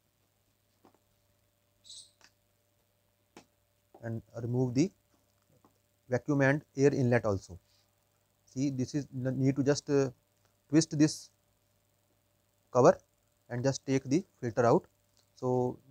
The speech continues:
we, then we will again just twist this filter, air filter, and then take the filter out. So, whenever you find that these filters are contaminated or, uh,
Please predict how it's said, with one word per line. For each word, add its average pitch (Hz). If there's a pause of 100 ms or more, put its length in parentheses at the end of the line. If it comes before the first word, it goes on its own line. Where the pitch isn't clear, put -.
we, 127
then 131
we 127
will 127
again 123 (1000)
just -
twist 139
this 139
filter, 131 (140)
air 139
filter, 123 (840)
and 117
then 120 (120)
take 123
the 131
filter 101
out. 90 (760)
So, 120 (160)
whenever 131
you 135
find 127 (580)
that 117
these 120
filters 120
are 120 (160)
contaminated 127 (500)
or, 120
uh, 117